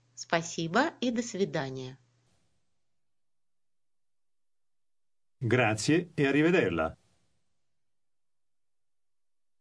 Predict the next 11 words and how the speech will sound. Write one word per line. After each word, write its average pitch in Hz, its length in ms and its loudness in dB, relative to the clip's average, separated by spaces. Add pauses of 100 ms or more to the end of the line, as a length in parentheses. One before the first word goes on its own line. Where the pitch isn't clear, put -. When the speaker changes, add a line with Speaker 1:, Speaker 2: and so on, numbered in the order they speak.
(560)
Speaker 2:
Arrivederla. 127 760 2 (1900)
Speaker 1:
Теперь 269 380 2
уже 302 300 2
другой 180 520 0
день. 151 500 -6 (880)
Вы 220 280 4
обсуждаете 190 880 0
с - 100 -8
коллегой 170 680 0
предстоящую 214 920 0
конференцию 160 1040 -4